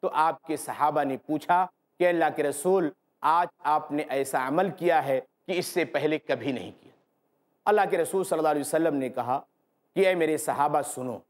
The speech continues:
जब मैंने पहले जीने पर कदम रखा, ऐते जिब्राईल आए और उसके बाद में कहा,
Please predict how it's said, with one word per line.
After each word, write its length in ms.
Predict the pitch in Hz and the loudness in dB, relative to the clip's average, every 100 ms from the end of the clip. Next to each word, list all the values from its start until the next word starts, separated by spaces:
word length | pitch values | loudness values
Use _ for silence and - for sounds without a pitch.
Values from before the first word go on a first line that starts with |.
| _ _ _ _ 120 | _ _ _ _ -2
जब 200 | - 208 | 0 2
मैंने 520 | 190 202 214 208 214 - - | 0 0 2 0 -2 -2 -2
पहले 340 | 156 180 196 | 2 2 2
जीने 340 | 143 156 170 190 | 0 0 0 0
पर 180 | - 151 | -2 -2
कदम 300 | 147 156 185 | 0 0 2
रखा, 480 | 143 - 123 127 - _ - | 0 -2 -4 -4 -6 _ -2
ऐते 260 | 175 190 180 | -2 2 0
जिब्राईल 540 | 135 151 165 190 233 | 0 0 2 2 2
आए 300 | 147 139 147 175 _ _ | 2 4 2 0 _ _
और 180 | 185 226 226 | 2 2 0
उसके 320 | 196 - 165 | -6 -4 0
बाद 240 | 160 180 170 | 2 2 0
में 220 | 170 160 | -2 -2
कहा, 460 | 160 151 147 110 | -2 0 0 -2